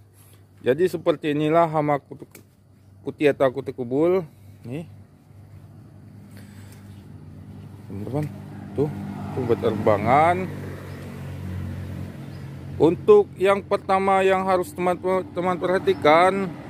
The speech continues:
penyemprotan hama kutu kebul ini sebisa mungkin dilakukan pagi-pagi sekali,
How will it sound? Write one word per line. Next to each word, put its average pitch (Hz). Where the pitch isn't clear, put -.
penyemprotan 156
hama 156
kutu 151
kebul 147
ini 160
sebisa 160
mungkin 190
dilakukan 160
pagi-pagi 143
sekali, 143